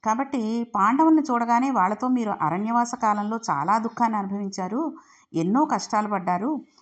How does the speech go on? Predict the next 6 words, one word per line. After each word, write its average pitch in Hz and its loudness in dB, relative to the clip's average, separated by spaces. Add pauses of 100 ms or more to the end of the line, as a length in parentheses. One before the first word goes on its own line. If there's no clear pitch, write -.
(160)
అన్నిటినీ 294 2
దాటి 165 -2
సంతోషంగా 262 -2
తిరిగి 160 -6
ఉపప్లావ్యానికి 240 -2
చేరుకున్నందుకు 180 -6